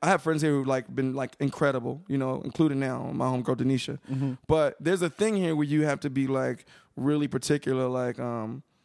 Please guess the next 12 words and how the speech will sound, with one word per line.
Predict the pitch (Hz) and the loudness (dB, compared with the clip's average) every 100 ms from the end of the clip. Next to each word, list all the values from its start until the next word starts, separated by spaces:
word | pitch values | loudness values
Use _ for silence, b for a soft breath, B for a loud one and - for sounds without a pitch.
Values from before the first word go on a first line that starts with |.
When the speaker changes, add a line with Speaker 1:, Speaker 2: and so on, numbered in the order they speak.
| _ _ - | _ _ -6
Speaker 1:
you | 131 | -2
know, | 127 127 127 | 0 -2 -4
like, | 104 - | -6 -6
people | - 175 156 | -4 -2 0
love | 160 | 0
to | 151 | -2
party | - 147 156 151 | -2 0 2 2
with | 143 139 | -2 -2
you, | 143 143 135 | 0 2 0
da, | 135 | -2
da, | 131 | 0
da, | 135 135 127 | 0 0 -2